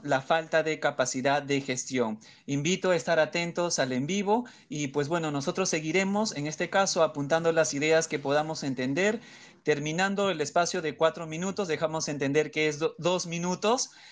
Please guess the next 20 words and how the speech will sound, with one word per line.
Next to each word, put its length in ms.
Y, 240
pues, 160
bueno, 180
también 220
tenemos 280
nuestro 200
invitado 300
especial 440
que 120
día 160
nos 100
saludó 300
y 80
nos 160
acompaña 460
Yankee. 440
Wilmer, 400
a 60
ver 200
si 300